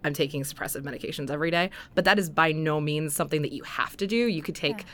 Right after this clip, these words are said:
Speaker 1: supplements like L-lysine, which is an amino acid that promotes membrane health and encourages, um,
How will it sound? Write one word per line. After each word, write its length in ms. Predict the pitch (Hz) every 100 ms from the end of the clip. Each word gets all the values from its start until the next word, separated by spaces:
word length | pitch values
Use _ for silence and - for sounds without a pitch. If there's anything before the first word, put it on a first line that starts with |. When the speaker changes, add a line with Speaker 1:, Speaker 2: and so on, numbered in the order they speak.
| - -
Speaker 1:
supplements 680 | - 247 254 240 226 220 -
like 160 | 156 -
L-lysine, 800 | 143 147 151 190 202 208 202 175
which 140 | 151
is 100 | 156
an 80 | 151
amino 340 | 156 151 147
acid 340 | 147 160 160 151
that 120 | 139
promotes 460 | 151 147 147 -
membrane 380 | 175 196 190 185
health 340 | 185 175 165 -
and 300 | 143 143 143
encourages, 800 | 151 147 165 147 143 143 143 139 -
um, 380 | 139 135 131